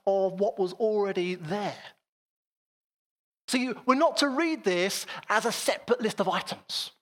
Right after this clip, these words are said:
Oh, Jesus has come with a bit of good news for the poor. That's nice for the poor, isn't it? Yeah, the poor don't get much, but they've got some good news. He's not, like, listing it out. Oh, and there's some brokenhearted, uh, uh, uh, and I'm gonna come and bind up some of them.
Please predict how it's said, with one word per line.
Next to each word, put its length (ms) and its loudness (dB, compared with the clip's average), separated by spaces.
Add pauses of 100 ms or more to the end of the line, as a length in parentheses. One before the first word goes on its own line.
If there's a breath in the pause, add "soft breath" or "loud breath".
(280)
Oh, 140 2 (140)
Jesus 300 -2
has 120 -2
come 320 -4 (120)
with 120 -2
a 20 -4
bit 140 -6
of 60 -8
good 120 -2
news 240 -2
for 80 -6
the 80 -4
poor. 400 0 (220)
That's 180 0
nice 260 2
for 100 -6
the 40 -2
poor, 320 2
isn't 140 0
it? 200 -4 (440)
Yeah, 340 2 (160)
the 80 -6
poor 160 6
don't 160 4
get 160 6
much, 520 6
but 80 -12
they've 100 6
got 120 4
some 140 0
good 140 2
news. 560 0 (240 loud breath)
He's 120 2
not, 160 6
like, 220 6
listing 380 0
it 60 2
out. 140 6
Oh, 120 4 (120)
and 140 8
there's 80 0
some 160 2
brokenhearted, 840 2 (220 loud breath)
uh, 20 2
uh, 40 8
uh, 560 6
and 100 4
I'm 60 0
gonna 140 2
come 120 2
and 160 -2
bind 260 2
up 120 0
some 140 -2
of 60 2
them. 280 2